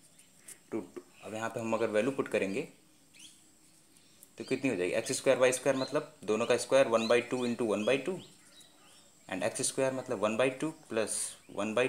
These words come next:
two plus three। तो ये one by two, one by two वन हो जाएगा, मतलब वन प्लस three, and ये one by two, one by four, तो one by four into four, कितना जाएगा required answer?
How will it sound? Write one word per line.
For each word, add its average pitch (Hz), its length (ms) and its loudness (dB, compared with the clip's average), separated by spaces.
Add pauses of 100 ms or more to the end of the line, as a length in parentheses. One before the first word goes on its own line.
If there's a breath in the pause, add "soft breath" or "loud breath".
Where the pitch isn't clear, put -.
(120)
two 147 100 -2 (180)
plus 107 260 0 (600)
three। 98 180 -4 (600 loud breath)
तो 113 60 -6
ये 120 120 2
one 123 180 2
by 127 120 4
two, 131 120 0
one 135 160 2
by 135 100 0
two 127 140 0
वन 131 120 4
हो 135 80 -4
जाएगा, 143 340 4 (340)
मतलब 101 320 -4
वन 123 200 2
प्लस 117 240 -2
three, 160 220 -4 (1300 loud breath)
and 101 120 -2
ये 117 100 2
one 120 200 0
by 120 140 0
two, 131 140 0
one 107 160 2
by 139 80 4 (200)
four, 98 180 0 (380)
तो 104 80 -10
one 107 220 -2
by 117 60 0 (120)
four 135 260 0 (520)
into 110 300 -4 (140)
four, - 260 -6 (2250)
कितना - 220 -4
जाएगा 127 180 2
required 131 300 0
answer? 139 260 -4